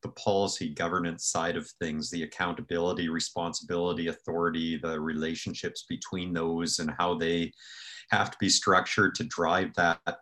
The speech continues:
mission and, mission and vision that you've got. So I, I, I kinda push to those and then looking at the other end and saying, "Okay, and how, when all of that is functioning right, how is that providing the value added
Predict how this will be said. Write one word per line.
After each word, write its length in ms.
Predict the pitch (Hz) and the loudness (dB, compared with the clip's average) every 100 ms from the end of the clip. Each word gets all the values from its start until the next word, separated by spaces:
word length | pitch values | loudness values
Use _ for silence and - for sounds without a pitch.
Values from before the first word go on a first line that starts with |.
| 90 | -2
mission 480 | 87 90 90 87 | 0 2 2 2
and, 200 | 82 80 131 113 | 0 -2 -4 2
mission 320 | 113 - 90 | 2 4 2
and 160 | 82 | 2
vision 340 | 87 98 95 87 | 4 4 4 0
that 160 | 85 | -2
you've 200 | 87 78 | -2 -4
got. 360 | - 90 85 - | 2 4 4 4
So 160 | - 101 | 4 6
I, 140 | 98 - - - - 135 - | 6 2 -12 -16 0 0 6
I, 180 | 117 123 - - | 6 6 -2 0
I 120 | 127 | 2
kinda 560 | 123 139 139 117 107 95 - _ _ | 4 4 8 8 8 6 -2 _ _
push 360 | - 160 151 - | 2 6 6 6
to 120 | - | 6
those 480 | 110 117 127 127 120 | 8 10 12 10 10
and 80 | 101 | 8
then 160 | 110 104 | 6 8
looking 300 | 104 117 98 | 6 6 4
at 120 | - | 4
the 140 | 98 | 6
other 220 | 92 92 | 6 8
end 180 | 90 98 | 8 6
and 120 | 92 | 2
saying, 200 | 82 95 | 2 2
"Okay, 300 | 90 87 92 | 2 0 2
and 140 | 85 82 - | 2 0 0
how, 240 | 107 113 | 4 6
when 320 | 117 107 92 87 | 6 4 2 2
all 260 | 107 120 123 | 4 6 6
of 100 | 104 | 6
that 280 | 104 107 95 | 4 4 2
is 160 | 78 | -2
functioning 640 | - 101 120 - 95 87 80 | -2 -2 -2 -4 -4 -4 -8
right, 480 | 80 101 127 - - _ _ _ _ _ - | -2 0 2 0 -6 _ _ _ _ _ -12
how 260 | - 98 110 | -2 2 4
is 120 | 92 | 6
that 300 | 98 98 - | 6 6 4
providing 600 | - 87 90 87 90 87 | 0 4 6 4 2 0
the 80 | 78 | -4
value 460 | 73 85 87 87 85 | 0 2 2 2 0
added 480 | 82 82 85 78 | 0 0 -2 -4